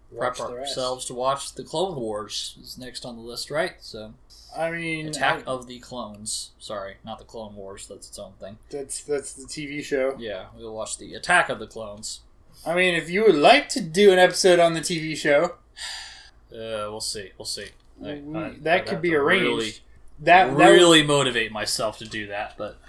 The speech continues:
Speaker 1: That, that would actually have to come between <sighs> Attack of the Clones and Revenge of the Sith if we're gonna do that, though. So you might wanna make that decision soon.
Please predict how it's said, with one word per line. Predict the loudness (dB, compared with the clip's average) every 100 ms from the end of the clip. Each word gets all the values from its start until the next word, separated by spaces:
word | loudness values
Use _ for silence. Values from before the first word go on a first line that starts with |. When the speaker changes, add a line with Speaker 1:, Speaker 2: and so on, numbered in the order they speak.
| -20 _ -2
Speaker 1:
That, | 0 0 -2
that | -2
would | -2
actually | -2 -2 -2 -6
have | -2 -2
to | -2
come | -8 -6 -6
between | -8 -10 -8 -6 -8 -8 -12 -14
<sighs> | -16 -14
Attack | 0 0 0
of |
the | -6
Clones | -8 -4 -4 -4 -6 -8 -10
and | -8 -6 -6 -8
Revenge | -8 -8 -8
of | -8 -10
the |
Sith | -6 0 0 -2
if | -12
we're | -12
gonna | -10 -10
do | -8 -4
that, | -2 -4
though. | -6 -10 -10
So | -8 -6 -6
you | -8 -10 -10
might | -6 -4
wanna | -2 -4
make | -2 -4
that | -2 -4
decision | -4 -6 -8 -8
soon. | -6 -6 -6 -10